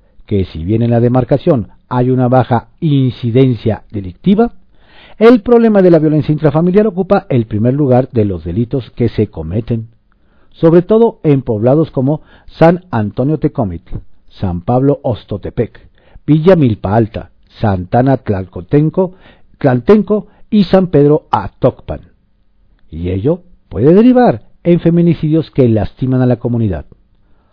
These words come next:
Por ello nos detallan en una reunión de la Mesa de Coordinación Regional para la Construcción de la Paz y Seguridad, se acordó reforzar las acciones para combatir dicha situación, por lo cual estuvo presente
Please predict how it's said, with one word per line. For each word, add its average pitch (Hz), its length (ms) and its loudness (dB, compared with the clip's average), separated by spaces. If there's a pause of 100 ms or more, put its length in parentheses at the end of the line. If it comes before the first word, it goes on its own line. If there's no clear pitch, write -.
(300)
Por 233 200 4
ello 151 220 4
nos 110 160 -2
detallan 123 500 2
en 90 160 -6
una 95 200 -4
reunión 135 360 0
de 101 120 -4
la 80 120 -8
Mesa 92 300 -6
de 92 100 -6
Coordinación 101 480 -6
Regional 120 460 -4 (400)
para 180 220 6
la 170 140 4
Construcción 147 640 -4
de 92 140 -8
la 87 200 -6
Paz - 300 0
y 123 100 -4
Seguridad, 92 560 -4 (500)
se - 220 -8
acordó 175 540 -2
reforzar 113 560 -2 (240)
las - 240 0
acciones 185 500 -2 (220)
para 151 200 4
combatir 156 480 2
dicha 127 240 -2
situación, 104 560 -8 (640)
por 85 220 -12
lo 76 160 -14
cual 170 360 0 (120)
estuvo 190 400 -2
presente 233 600 0